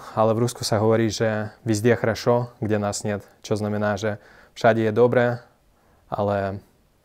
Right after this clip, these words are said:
nie sme tam. Že proste to, to vníma ako dannosť. Že je to tak a, no,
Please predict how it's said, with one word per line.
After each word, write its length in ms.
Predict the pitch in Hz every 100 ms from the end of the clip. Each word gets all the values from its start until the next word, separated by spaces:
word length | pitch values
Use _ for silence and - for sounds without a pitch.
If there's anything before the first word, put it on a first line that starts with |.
| _ _ - - -
nie 160 | 110 113
sme 240 | - 107
tam. 240 | - 98 - _ _ _ _ _ - _ _ _ _ _ _ _ -
Že 120 | 117
proste 280 | - 113 113
to, 400 | 104 110 104 110
to 160 | - 110
vníma 400 | 110 107 104 104
ako 400 | - 107 101 98 _ _ _ _ _ 110
dannosť. 640 | 104 98 107 101 - - _ _ _ _ _ _ _ _ -
Že 120 | 101
je 100 | 107
to 120 | 104 -
tak 320 | 113 107 -
a, 240 | 101 98 107 _ _
no, 240 | 107 101